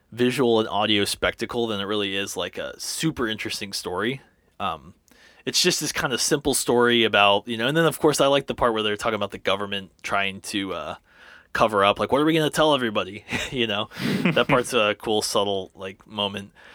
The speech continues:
Speaker 1: So we're on six. You're number six, right?
Speaker 2: Yeah, my number six is Indiana Jones and the Last Crusade.
Speaker 1: Okay.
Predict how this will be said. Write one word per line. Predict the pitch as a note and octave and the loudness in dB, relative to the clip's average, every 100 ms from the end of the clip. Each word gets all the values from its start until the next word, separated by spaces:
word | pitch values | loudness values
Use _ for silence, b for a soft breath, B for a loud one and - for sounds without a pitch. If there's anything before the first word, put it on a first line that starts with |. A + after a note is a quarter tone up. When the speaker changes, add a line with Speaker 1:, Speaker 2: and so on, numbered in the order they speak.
| B | B
Speaker 1:
So | - B2 | -6 0
we're | B2+ | 4
on | A#2+ A2 | 2 0
six. | - D3 F#3 - C3+ | 0 0 0 -6 -2
You're | C#3 | -2
number | C#3+ C#3+ | 0 -2
six, | - F#3+ - - _ _ B B B | -2 -6 -8 -20 _ _ B B B
right? | C#3 F#3+ B | -12 -12 B
Speaker 2:
Yeah, | A2+ | 2
my | G#2 | 4
number | C3 D3+ B2 | 2 2 2
six | - A#2 - - | 2 0 0 -2
is | F#2 F#2 E2 D2 - G2 | 0 0 -2 -4 -6 -4
Indiana | G2 G2 F#2+ F2+ | -2 0 0 0
Jones | F2 F2 E2+ E2 D#2+ D#2+ | -2 -2 0 -2 -4 -4
and | D#2+ | -4
the | |
Last | D#2 D#2 - | 0 0 -2
Crusade. | - B1+ - G1+ G1+ G1+ G1+ G1+ - B B B B B - - | -4 -4 -2 -2 0 -2 -4 -8 -10 B B B B B -8 -2
Speaker 1:
Okay. | F3+ F#3+ | 2 2